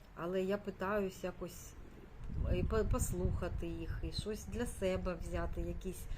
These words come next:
ідеї. А є такі, які допомагають мені.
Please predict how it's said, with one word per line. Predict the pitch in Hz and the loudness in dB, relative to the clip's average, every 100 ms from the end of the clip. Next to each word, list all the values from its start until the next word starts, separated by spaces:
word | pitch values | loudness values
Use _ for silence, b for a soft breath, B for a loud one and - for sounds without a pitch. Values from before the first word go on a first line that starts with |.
| B B B B B - - | B B B B B -4 2
ідеї. | 208 190 175 165 160 156 B B B - - | 4 4 4 4 2 -4 B B B -12 -6
А | 165 165 165 160 160 156 156 165 | -4 -2 -2 -2 -4 -6 -6 -4
є | 208 262 269 | 2 2 2
такі, | 233 - - 269 330 339 - B B B - - | -2 -2 -4 -4 -4 -6 -14 B B B -12 -8
які | 175 208 208 226 254 240 | 2 2 2 -4 0 2
допомагають | 202 233 240 262 170 196 190 190 - 180 | 2 6 6 6 4 0 2 0 -4 -8
мені. | 170 165 160 | -6 -6 -8